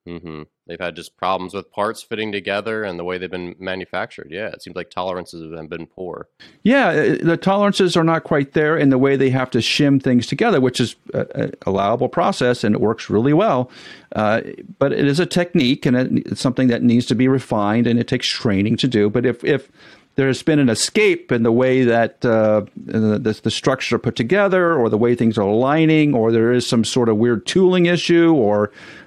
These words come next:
Speaker 2: uh, parts becoming oblong from sitting out in a parking lot, there's, you know, you're just gonna have to fix that, and it's gonna take engineers time, and that's what everybody <laughs> hates, is having engineers run around,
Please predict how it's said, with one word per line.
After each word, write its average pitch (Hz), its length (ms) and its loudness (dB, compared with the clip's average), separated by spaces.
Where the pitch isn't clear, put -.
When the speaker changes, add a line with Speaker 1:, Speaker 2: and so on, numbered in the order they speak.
Speaker 2:
uh, 98 460 0
parts 131 240 -2
becoming 110 400 0
oblong 123 540 0
from 110 160 -4
sitting - 260 -2
out 120 80 0
in - 80 -6
a 113 60 -4
parking 127 360 -2
lot, 120 300 -2
there's, 147 320 0
you - 160 -2
know, 123 120 -4
you're 147 240 0
just 139 260 -2
gonna 233 100 2
have 214 60 -2
to 131 80 -2
fix - 460 -4
that, 95 380 -2
and 135 280 2
it's 135 180 -2
gonna 151 160 2
take - 440 -2
engineers 139 600 2
time, 110 720 -2
and 117 180 2
that's 131 220 -4
what 143 80 2
everybody 135 300 0
<laughs> - 20 0
hates, 240 400 -2
is 127 360 0
having 170 340 0
engineers 175 480 0
run 151 220 2
around, 156 320 2